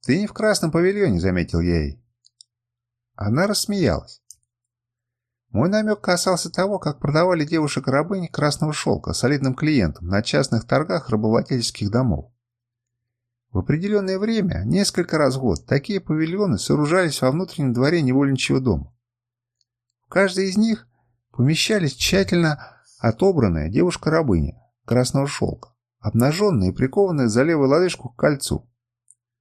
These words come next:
Предполагаемый покупатель, как правило, в сопровождении представителей касты врачей и доверенного лица работорговца осматривал выставленных на продажу девушек. Когда какая-нибудь из них привлекала к себе его внимание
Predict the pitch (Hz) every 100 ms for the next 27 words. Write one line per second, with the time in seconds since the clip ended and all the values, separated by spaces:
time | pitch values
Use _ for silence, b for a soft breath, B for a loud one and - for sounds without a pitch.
0 | _ _ - 107 - 165 185 208 196 185
1 | - 196 202 220 180 113 107 110 147 185
2 | 165 127 - 123 139 139 139 139 135 107
3 | 101 117 110 - 135 123 120 113 127 123
4 | 135 131 165 - 226 220 _ _ _ _
5 | _ 101 113 151 156 147 135 139 139 -
6 | 135 127 123 131 147 202 202 - - 120
7 | 123 190 202 - 135 117 185 - 135 113
8 | 101 98 104 139 139 131 85 67 - -
9 | _ _ _ _ _ _ _ _ _ _
10 | _ - 139 214 214 208 202 185 180 185
11 | 180 175 180 - - 165 175 - 160 151
12 | - 156 151 151 156 185 220 185 95 -